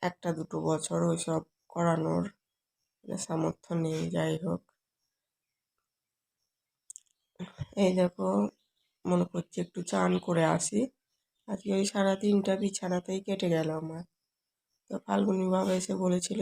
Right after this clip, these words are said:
যে রান্না করবে, কিন্তু ও কখন আসবে, উম,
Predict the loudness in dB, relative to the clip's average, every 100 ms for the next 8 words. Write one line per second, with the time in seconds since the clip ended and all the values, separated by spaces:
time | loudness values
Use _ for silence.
0 | 0 2 0 -2 _ _ _ _ _ _
1 | 0 2 4 2 0 0 0 2 2 0
2 | -2 _ _ _ _ _ _ _ _ _
3 | _ -20 -20 -20 _ _ _ _ -4 0
4 | 0 -2 0 0 0 -2 -2 -2 2 2
5 | 0 -4 -4 2 2 2 _ _ _ _
6 | _ _ _ -6 -2 0 -2